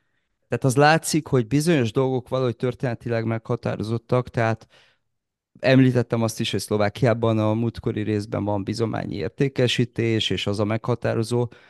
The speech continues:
Látszik, hogy ezek valahogy így alakultak ki. Ez ugyan egy nagyon régi szervezet Magyarországon, vagy legalábbis az alapja, az a Könyvkiadók és Könyvterjesztők Egyesülése. Tehát ez, ö, több mint kétszáz éves a szervezet, de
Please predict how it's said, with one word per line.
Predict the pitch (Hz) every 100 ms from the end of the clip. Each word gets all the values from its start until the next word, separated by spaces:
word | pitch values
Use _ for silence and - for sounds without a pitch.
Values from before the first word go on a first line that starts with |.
| _ -
Látszik, | 127 131 - 127
hogy | 117 110
ezek | 107 101
valahogy | 104 101 95 95
így | 101 95
alakultak | 90 78 - 92 - -
ki. | - 135 135 _ _ _
Ez | - 113
ugyan | 120 131
egy | 131
nagyon | 147 156 156
régi | 143 147 127 123 110 - -
szervezet | - 120 110 107 110
Magyarországon, | 120 104 104 104 101 - 110 107
vagy | 107
legalábbis | 110 110 107
az | 101
alapja, | 101 113 - 104
az | 98
a | 98
Könyvkiadók | 104 104 - 101 95
és | -
Könyvterjesztők | - 104 - - 101 - 113 -
Egyesülése. | - 123 - - - - 117 120 - - - _ _ _ -
Tehát | 92 90
ez, | 95 90
ö, | 104 98
több | 90 - 101
mint | 95 -
kétszáz | - 104 - 85 87
éves | 87 - -
a | 107
szervezet, | 110 104 107 107 123 120
de | 117 113